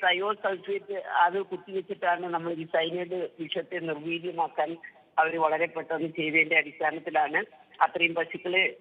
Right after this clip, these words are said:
രക്ഷപ്പെട്ടത്. അപ്പൊ ഞങ്ങളൊരു പുതിയ അഞ്ച് പശുക്കളെ ഇപ്പൊ കൊടുക്കാന്ന് പറഞ്ഞിട്ടുണ്ട്. നല്ല ഇനം പശുക്കളാണ്. അപ്പൊ അത്തരത്തിൽ പശുക്കളെ കുറച്ച് വളർത്തിയെടുക്കാൻ ആ കുഞ്ഞുങ്ങൾക്ക് പഠിക്കാൻ ഉൾപ്പെടെ പോകേണ്ടുന്ന ഒരു സാഹചര്യമൊക്കെ ഉണ്ട്. ഞാൻ അത് അവരോട് സംസാരിച്ചിട്ടുണ്ട്. എന്തായാലും അടുത്ത ആഴ്ച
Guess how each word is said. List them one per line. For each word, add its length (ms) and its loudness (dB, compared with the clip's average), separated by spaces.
രക്ഷപ്പെട്ടത്. 840 -4
അപ്പൊ 140 2
ഞങ്ങളൊരു 440 4
പുതിയ 280 2
അഞ്ച് 260 -2
പശുക്കളെ 480 -4
ഇപ്പൊ 160 -4
കൊടുക്കാന്ന് 520 -2
പറഞ്ഞിട്ടുണ്ട്. 500 -4
നല്ല 300 4
ഇനം 240 4
പശുക്കളാണ്. 600 -2
അപ്പൊ 160 4
അത്തരത്തിൽ 480 2
പശുക്കളെ 460 2
കുറച്ച് 480 -2
വളർത്തിയെടുക്കാൻ 760 2
ആ 60 4
കുഞ്ഞുങ്ങൾക്ക് 540 -2
പഠിക്കാൻ 520 4
ഉൾപ്പെടെ 340 -2
പോകേണ്ടുന്ന 600 -4
ഒരു 220 -4
സാഹചര്യമൊക്കെ 760 0
ഉണ്ട്. 160 -4
ഞാൻ 220 2
അത് 140 2
അവരോട് 360 -2
സംസാരിച്ചിട്ടുണ്ട്. 760 -2
എന്തായാലും 380 2
അടുത്ത 300 0
ആഴ്ച 320 0